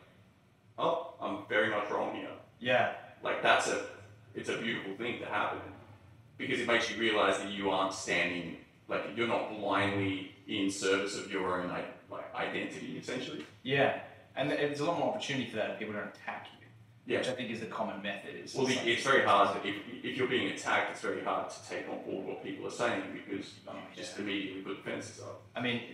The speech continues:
Speaker 2: again, to show my ugly side, it happened to me not long ago. Um, I don't know if I told you this, Josh, but, like, I was going into Spud Shed.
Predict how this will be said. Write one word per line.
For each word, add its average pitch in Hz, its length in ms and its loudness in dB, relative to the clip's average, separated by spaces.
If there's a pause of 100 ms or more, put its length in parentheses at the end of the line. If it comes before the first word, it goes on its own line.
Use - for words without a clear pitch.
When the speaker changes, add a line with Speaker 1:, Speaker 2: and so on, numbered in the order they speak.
Speaker 2:
again, 123 300 0
to 107 60 -2
show 117 240 2
my 104 100 2
ugly 110 300 0
side, 101 340 0
it 95 60 -6
happened 117 300 0
to 107 40 -6
me 104 160 -2
not 101 180 -6
long 104 160 -4
ago. 104 140 -4 (220)
Um, 98 400 -2 (440)
I - 40 -12
don't 170 120 -2
know 123 60 -2
if 110 80 -2
I - 20 -6
told 101 220 -4
you 101 100 -4
this, 107 140 -6
Josh, - 240 -8
but, 107 100 -8
like, - 160 -6
I 110 60 -2
was 110 160 -2
going 127 220 0
into 110 180 -6
Spud - 380 -2
Shed. - 260 -2